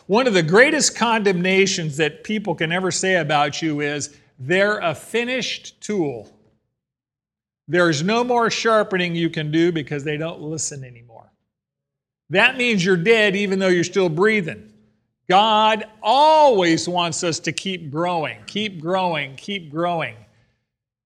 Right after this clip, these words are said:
If you ever get to the point in time where the Holy Spirit doesn't convict you of some sin in your life, that is trouble, because it means that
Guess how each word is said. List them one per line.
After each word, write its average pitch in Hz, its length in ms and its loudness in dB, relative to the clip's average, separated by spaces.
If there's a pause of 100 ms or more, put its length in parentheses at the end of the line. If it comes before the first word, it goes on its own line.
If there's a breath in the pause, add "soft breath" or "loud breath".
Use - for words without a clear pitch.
(640)
If 139 120 -2
you 190 120 4
ever 302 180 4
get 294 200 2
to 247 60 -4
the 220 120 0
point 214 260 -2
in 190 100 -2
time 202 240 0
where 190 80 0
the 160 120 0
Holy 202 260 2
Spirit 190 460 0
doesn't 190 380 -2
convict 175 760 -4
you 226 360 -4
of 170 200 -6
some 202 420 -2
sin 208 420 -4
in 180 280 -6
your 185 280 -2
life, 147 520 -2 (440 soft breath)
that 233 400 2 (140)
is 180 560 -2
trouble, 170 680 -4 (1160)
because 160 480 0
it 170 160 -6
means 196 580 -2
that 160 600 0